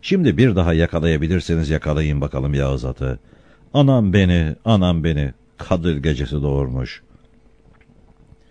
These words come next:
Merdivenleri gülerek sevinç içinde indi, atın yanına vardı. Başını kaldırdı, sağ eliyle yelesini okşadı bir süre. Yularını eline aldı, yedekledi.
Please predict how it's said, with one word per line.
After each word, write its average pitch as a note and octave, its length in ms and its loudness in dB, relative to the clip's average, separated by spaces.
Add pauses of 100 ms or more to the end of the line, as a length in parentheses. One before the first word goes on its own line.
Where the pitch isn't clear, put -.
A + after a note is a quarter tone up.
(440)
Merdivenleri B2 640 2
gülerek D2+ 480 -2
sevinç F2+ 340 0
içinde C#2+ 420 -2
indi, C#2+ 240 -2
atın G2+ 260 -2
yanına D#2 480 2
vardı. C#2 420 -4 (360)
Başını A2 320 2
kaldırdı, E2 500 2
sağ G#2+ 320 4
eliyle E2+ 280 0
yelesini D#2+ 460 0
okşadı C#2+ 440 -2
bir D2 120 -2
süre. B1 440 -6 (400)
Yularını C3 460 4
eline F2+ 340 2
aldı, D2+ 360 2
yedekledi. C#2+ 760 -2